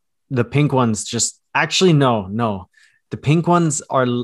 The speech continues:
are a hard, hard pass, and these are a hard, hard, hard pass. Just because the pink is like, "All right, cool," you know, like,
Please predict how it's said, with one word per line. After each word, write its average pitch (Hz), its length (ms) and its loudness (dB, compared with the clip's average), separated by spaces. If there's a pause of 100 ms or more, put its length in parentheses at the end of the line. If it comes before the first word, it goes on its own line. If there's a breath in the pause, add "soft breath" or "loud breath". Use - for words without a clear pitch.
(140)
are 117 160 2
a 104 60 0
hard, 131 440 0
hard 127 440 -4
pass, 147 500 -6
and 120 120 -6
these 120 160 -4
are 110 120 0
a 104 40 -2
hard, 107 280 -2
hard, 104 260 -2
hard 98 440 -6
pass. - 420 -12 (400 soft breath)
Just - 180 -2
because 160 340 0 (200 loud breath)
the 120 80 -8
pink 175 260 0
is 147 120 2
like, 131 260 0
"All 127 80 0
right, 113 180 -2
cool," 113 360 -6
you 107 140 -6
know, 113 160 -2
like, 110 300 -4